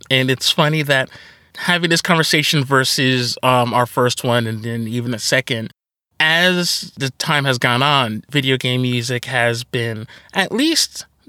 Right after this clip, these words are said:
to me, really starting to come into its own where the community is really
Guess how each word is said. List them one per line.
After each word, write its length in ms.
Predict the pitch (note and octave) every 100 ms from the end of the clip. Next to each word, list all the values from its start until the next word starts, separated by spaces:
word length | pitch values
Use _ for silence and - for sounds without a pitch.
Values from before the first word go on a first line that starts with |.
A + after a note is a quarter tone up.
| -
to 100 | F#3
me, 500 | C3+ F3 D3+ A2 A#2 _
really 380 | E3 D#3+ F3+ F#3
starting 500 | F3+ - D#3+ D3 D3
to 140 | - D#3+
come 200 | D#3+ D3
into 220 | B2+ D3
its 140 | B2+
own 260 | C3+ C3+ B2+
where 380 | B2+ B2 A#2 A#2+ _ _ _ -
the 100 | C3
community 540 | - D#3 D3+ C#3+ D#3
is 160 | C#3+ C3
really 720 | C3 C#3 C3+ C3 B2+ B2 A2+